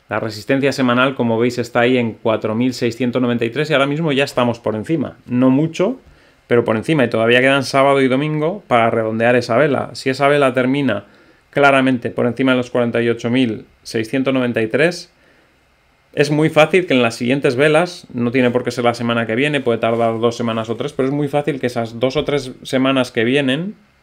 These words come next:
nos lleven hasta cincuenta y siete mil seiscientos, cincuenta y ocho mil quinientos, que es esa zona que tengo ahí marcada con dos líneas de resistencia casi en la misma zona. Así que el mercado, bueno, es que está brutal, está súper fuerte.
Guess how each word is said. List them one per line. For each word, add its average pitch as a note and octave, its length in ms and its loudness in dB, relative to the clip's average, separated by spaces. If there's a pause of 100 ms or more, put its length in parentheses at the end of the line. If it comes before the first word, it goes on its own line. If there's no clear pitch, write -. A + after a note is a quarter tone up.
(540)
nos B2 460 0
lleven D3 240 4
hasta B2+ 240 -4
cincuenta A#2 340 -2
y A2 60 -2
siete A2+ 240 -2
mil B2+ 120 0
seiscientos, C3+ 520 -4
cincuenta A2+ 340 -2
y G#2+ 60 2
ocho G#2+ 200 -4
mil B2 160 -2
quinientos, A#2+ 680 -4
que A#2 80 -6
es A2+ 80 -8
esa A#2 200 -4
zona A#2+ 220 -2
que A#2 80 -2
tengo A#2 180 -2
ahí A#2 120 0
marcada A#2 400 0
con A#2+ 160 0
dos A#2 240 -2
líneas A#2+ 340 -2
de A2+ 80 -2
resistencia A2+ 640 -4
casi B2 260 -2
en A#2+ 120 0
la A2 100 -2
misma A2 320 -4
zona. G#2 320 -10 (920)
Así B2 160 -10
que C3+ 100 -4
el C#3 60 0
mercado, C3 360 2
bueno, G#2 560 0 (260)
es - 80 -18
que - 80 -18
está A#2+ 200 0
brutal, A2+ 520 2
está C3 300 -2
súper A#2+ 440 -2
fuerte. B2+ 500 -2